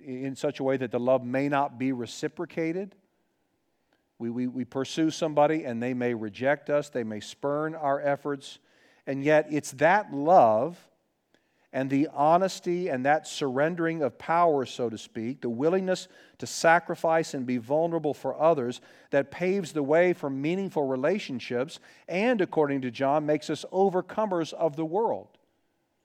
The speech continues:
wh-, which I take to mean the world's system of belief, which is centered on autonomy and independence and self-reliance, but all of that leads to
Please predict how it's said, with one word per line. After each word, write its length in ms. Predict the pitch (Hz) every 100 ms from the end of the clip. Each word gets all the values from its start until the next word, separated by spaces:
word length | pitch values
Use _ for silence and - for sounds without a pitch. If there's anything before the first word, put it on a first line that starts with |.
| _ _ _
wh-, 160 | - 151
which 160 | 151 180
I 160 | 208
take 340 | - 175 151 -
to 120 | 143
mean 320 | 131 135 165 _ 139
the 100 | 147
world's 340 | 151 180 180
system 460 | - 190 185 196 180
of 120 | 170
belief, 480 | 180 196 240 107 - _ _ _ _ _ _
which 220 | - 151 165
is 280 | 165 - - _ -
centered 420 | - 185 185 156
on 180 | 147 156 - -
autonomy 840 | 151 - 190 208 202 151 127 135
and 160 | 143
independence 840 | 160 170 185 180 - 208 180 127 -
and 140 | 147
self-reliance, 960 | - 170 170 175 170 190 196 143 123 - _ _ _ -
but 120 | 165
all 240 | 180 233
of 60 | 208
that 220 | 180 170
leads 320 | 151 156 147
to 380 | - 156 151